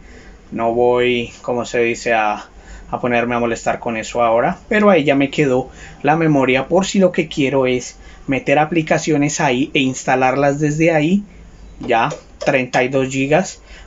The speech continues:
más cinco que tiene el Google y en realidad le quedan libres dos, entonces hay treinta y cuatro gigas de espacio. Para un Google Chromecast es más que suficiente. Y lo siguiente que voy a hacer es que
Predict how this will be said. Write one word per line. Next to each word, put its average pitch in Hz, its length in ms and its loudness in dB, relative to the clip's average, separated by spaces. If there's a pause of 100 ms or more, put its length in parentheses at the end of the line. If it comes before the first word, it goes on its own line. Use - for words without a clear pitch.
más 131 220 0
cinco 151 400 0
que 151 140 -2
tiene 127 340 0
el 165 120 -2
Google 180 480 0
y 147 180 0
en 135 200 -4
realidad 131 400 2
le 139 120 -2
quedan 135 320 -2
libres 131 500 -4 (380)
dos, 143 460 0 (100)
entonces 120 420 -4
hay 113 220 0
treinta 113 340 -2
y 101 60 -8
cuatro 120 360 -2
gigas 127 320 0
de 156 60 -2
espacio. 160 480 -2 (300)
Para 262 200 2
un 233 120 2
Google 185 320 4
Chromecast 139 580 0
es 131 240 -2
más 156 460 0
que 123 100 -8
suficiente. 139 760 -4 (920)
Y 233 120 4
lo 254 120 6
siguiente 175 540 2
que 151 140 2
voy 131 300 4
a 151 100 4
hacer 127 480 -2
es 123 200 -4
que 113 260 -6